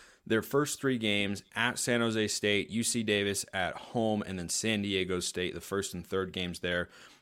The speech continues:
coming against, uh, Mountain West teams. I-, it's a step down a bit from the competitive level,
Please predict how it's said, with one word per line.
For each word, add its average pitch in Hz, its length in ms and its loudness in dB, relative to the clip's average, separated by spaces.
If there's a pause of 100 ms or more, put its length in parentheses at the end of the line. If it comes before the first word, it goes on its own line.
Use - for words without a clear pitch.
coming 98 400 0
against, 90 400 -2
uh, 92 320 0
Mountain 90 440 -6
West 85 300 -6
teams. 95 380 -4 (500)
I-, 120 120 0
it's 131 260 0
a 127 80 -2
step - 500 0
down 127 320 -2
a 123 60 -4
bit 107 460 0
from 98 640 -2
the 104 120 -2
competitive 104 720 -4
level, 98 460 0